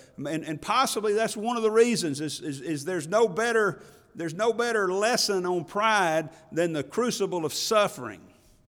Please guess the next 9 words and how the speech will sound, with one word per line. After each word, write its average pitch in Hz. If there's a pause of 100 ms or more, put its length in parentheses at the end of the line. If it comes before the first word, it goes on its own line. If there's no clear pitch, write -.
(420)
When 123
you 135
get 170
into 175
the 127
suffering 127 (580)
of 113
this 135
life, 139